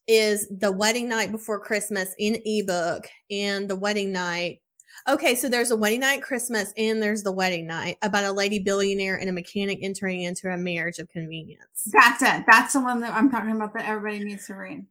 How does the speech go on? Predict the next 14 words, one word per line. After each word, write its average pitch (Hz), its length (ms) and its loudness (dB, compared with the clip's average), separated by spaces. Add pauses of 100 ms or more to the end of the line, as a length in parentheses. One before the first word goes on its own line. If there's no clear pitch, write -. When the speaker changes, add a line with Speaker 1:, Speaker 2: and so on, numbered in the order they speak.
Speaker 1:
Okay, 202 340 4
yeah. 190 380 4
So 226 600 8
there's, 240 480 2
so 247 120 4
I 233 80 4
guess 277 260 0
that's, 254 400 0
like, 208 300 -2
maybe 220 300 0
in 208 120 0
the 170 80 -4
flip 214 380 -4
book. 359 360 -2